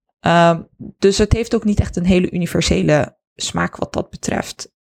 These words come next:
En ja, smaak is toch wel een heel interessant fenomeen wat, eh, wat niet heel makkelijk te beschrijven is, historisch gezien.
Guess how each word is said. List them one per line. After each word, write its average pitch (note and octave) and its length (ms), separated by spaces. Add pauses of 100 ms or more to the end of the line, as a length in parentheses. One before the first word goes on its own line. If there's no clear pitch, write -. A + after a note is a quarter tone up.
(260)
En E2+ 380 (500)
ja, E3+ 380 (300)
smaak G#3 360
is G3+ 120
toch G#3+ 160
wel F3+ 340
een F3 80
heel F#3 460 (400)
interessant - 500
fenomeen E3+ 560
wat, D#3+ 380
eh, D#3+ 360
wat E3+ 160
niet F3+ 180
heel F3+ 180
makkelijk E3+ 500
te - 380
beschrijven - 560
is, - 320 (320)
historisch - 480
gezien. - 420